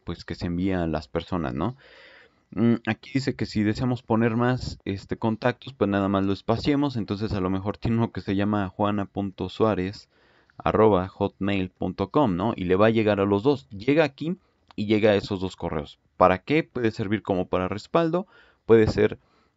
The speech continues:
eh, simplemente como aviso. A lo mejor no se acostumbra al correo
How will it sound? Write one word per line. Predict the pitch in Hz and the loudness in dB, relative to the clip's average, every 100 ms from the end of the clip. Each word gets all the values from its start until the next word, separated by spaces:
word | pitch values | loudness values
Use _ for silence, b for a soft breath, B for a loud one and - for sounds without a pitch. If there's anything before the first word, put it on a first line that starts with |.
| _ | _
eh, | 92 92 | -2 0
simplemente | 120 107 113 107 104 - | 0 0 2 2 2 -2
como | 95 95 | 0 2
aviso. | 101 110 117 | 2 0 0
A | |
lo | 104 | 0
mejor | 87 - 98 | -2 -2 -4
no | 101 | -4
se | - | -6
acostumbra | - - 104 98 90 | -10 -8 -2 2 2
al | 85 | 0
correo | 85 92 98 95 87 80 80 | -6 -2 2 4 2 0 -4